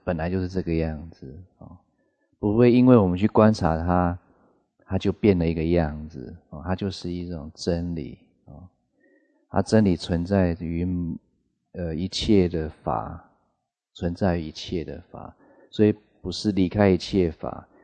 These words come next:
去找一个真理，是就一切法当中而去观-，观察、去体悟一切法的一个真理，哦，一个，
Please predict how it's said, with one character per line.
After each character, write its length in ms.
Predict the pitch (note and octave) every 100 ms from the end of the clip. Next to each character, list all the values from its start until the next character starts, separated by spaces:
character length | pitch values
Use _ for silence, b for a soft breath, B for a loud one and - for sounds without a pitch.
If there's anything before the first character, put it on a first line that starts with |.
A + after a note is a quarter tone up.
| b
去 200 | - F2+
找 360 | - - C#2 D2
一 80 | E2+
个 140 | E2
真 240 | - F2+
理， 180 | F2 F2+
是 120 | G2
就 340 | - A2+ G#2 F2+
一 100 | F2
切 380 | - - F#2+ E2+
法 560 | - C3+ A#2 - F#2 - _ _ _ _ -
当 260 | F2 F2+
中 420 | F2 F2+ E2+ F2 F2 _ _ _ _ _ _ _ _ _
而 100 | D#2+
去 480 | E2 - F#2 E2 - _ _
观-， 340 | F#2+ F2+ F#2 F#2
观 240 | F#2 F2+
察、 480 | E2+ D#2 C#2 - E2+ F2+ F#2+ _ _ _ _
去 160 | _ F#2
体 320 | - - E2
悟 320 | E2+ F#2+ E2+ -
一 80 | E2
切 320 | - G2 E2
法 440 | - C2 - - F2+ _ _ _
的 100 | D#2
一 140 | E2 E2
个 140 | D#2+
真 420 | - E2+ D#2+ D#2+
理， 260 | E2 D2 F#2 _ -
哦， 200 | C#2+ D#2+
一 140 | D#2+
个， 320 | D2+ D2+ D2+